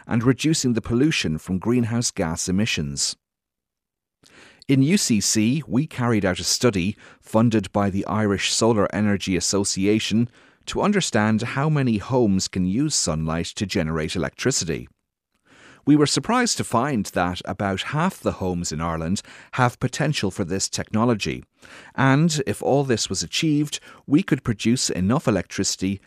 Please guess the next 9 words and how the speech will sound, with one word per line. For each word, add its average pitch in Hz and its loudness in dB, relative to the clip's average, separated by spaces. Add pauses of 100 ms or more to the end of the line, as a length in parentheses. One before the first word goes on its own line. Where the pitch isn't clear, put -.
(140)
to - -2
meet 151 2
a 110 0
quarter 135 0
of - -6
all 107 0
residential 95 -2
electricity 92 -6
demand. 87 -4